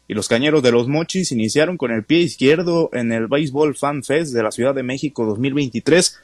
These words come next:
al perder el día de ayer en contra de Venados de Mazatlán por pizarra de cinco carreras a cuatro en el Estadio Fray Nando, por allá en la capital del país.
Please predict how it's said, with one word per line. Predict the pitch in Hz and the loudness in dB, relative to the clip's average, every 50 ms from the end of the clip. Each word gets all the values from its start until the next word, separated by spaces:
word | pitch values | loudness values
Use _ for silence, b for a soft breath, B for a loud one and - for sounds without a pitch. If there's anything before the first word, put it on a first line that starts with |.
| B B B B - | B B B B 0
al | 101 95 - | 0 2 2
perder | - 107 113 123 143 147 160 | 2 2 4 4 4 4 2
el | 147 131 | 2 2
día | 135 151 156 147 | 2 2 2 2
de | 135 | 0
ayer | 117 113 135 143 | 0 0 0 -2
en | 156 147 123 | -2 -4 -6
contra | - 143 151 - 160 156 | -6 -6 -4 -4 -4 -4
de | 143 123 | -2 -2
Venados | 107 110 117 127 135 147 151 - | -2 -2 -4 -4 -6 -6 -6 -8
de | 135 117 | -8 -8
Mazatlán | 110 104 - 117 107 - 123 143 175 190 | -8 -4 -2 -2 -2 -2 -2 -2 -4 -4
por | - 170 - | -6 -6 -6
pizarra | - 120 - - 135 147 160 151 | -6 -6 -4 -4 -2 -2 -2 -2
de | 127 113 - | -2 -4 -4
cinco | - 147 156 160 - 139 | -4 -4 -4 -4 -6 -6
carreras | - - 113 113 127 139 147 139 - - | -4 -2 0 2 2 2 2 2 0 -2
a | 196 | -2
cuatro | - - 123 139 - - 156 | 0 2 2 2 2 2 0
en | 143 117 | 0 0
el | 101 98 | -2 -2
Estadio | - - 131 143 143 135 | -2 0 0 2 2 2
Fray | - - 123 139 135 123 | 2 2 2 2 0 0
Nando, | 123 131 160 180 165 135 | -2 -2 -2 -2 -4 -2
por | - 107 107 | 0 0 2
allá | 110 117 | 2 2
en | 131 | 0
la | 139 135 | -2 -2
capital | - 110 - - 104 - 123 127 | -2 -2 -4 -4 -2 2 2 4
del | 131 127 117 | 4 2 2
país. | - 135 143 160 202 - - - | 2 2 4 4 4 2 -2 -6